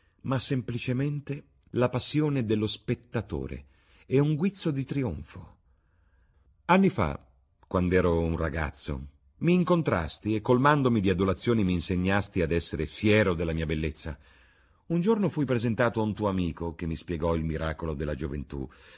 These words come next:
Poi, dopo che avevi completato il ritratto, compresi il prodigio della bellezza. In un momento di follia, che ancora oggi non so se rimpiangere o no, espressi un desiderio, o forse tu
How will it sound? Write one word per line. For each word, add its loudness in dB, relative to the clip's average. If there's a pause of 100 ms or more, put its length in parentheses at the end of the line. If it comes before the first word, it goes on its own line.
Poi, 2
dopo 0
che -4
avevi 2
completato -4
il 0
ritratto, -8
compresi 0
il 0
prodigio -2
della -2
bellezza. -8 (500)
In -2
un 2
momento 2
di 0
follia, 0
che -4
ancora 0
oggi 2
non -4
so -4
se -4
rimpiangere -2
o -4
no, -8 (600)
espressi 0
un 0
desiderio, 0
o -2
forse -8
tu -4